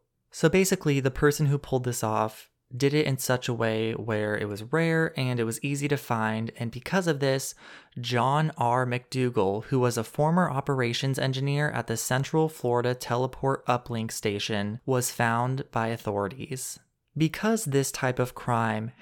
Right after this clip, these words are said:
hacking, was so new at the time, he got a pretty low and just kind of, not to be a bad pun, but, like, under the radar punishment.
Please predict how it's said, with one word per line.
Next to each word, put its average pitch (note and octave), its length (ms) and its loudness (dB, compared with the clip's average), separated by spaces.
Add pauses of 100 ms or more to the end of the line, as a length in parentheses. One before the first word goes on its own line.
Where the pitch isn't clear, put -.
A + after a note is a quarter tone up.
hacking, A#2+ 640 -2
was A#2 180 0
so A2+ 240 2
new C#3+ 240 0
at D3+ 80 0
the D3 80 0
time, C#3 580 0
he E3+ 140 0
got G3 180 4
a G#3+ 60 0
pretty D#3 420 0
low A#2+ 640 2
and A2+ 240 -2
just - 400 -2 (380)
kind A#2 340 -4
of, A#2+ 300 2 (140)
not A2+ 280 0
to A2+ 120 -2
be A2+ 260 -6
a G#2 80 0
bad G#2+ 320 -2
pun, A#2+ 180 -2
but, A2+ 120 0
like, A2 320 0
under B2 340 2
the B2 100 0
radar A2 400 2
punishment. A2 720 -6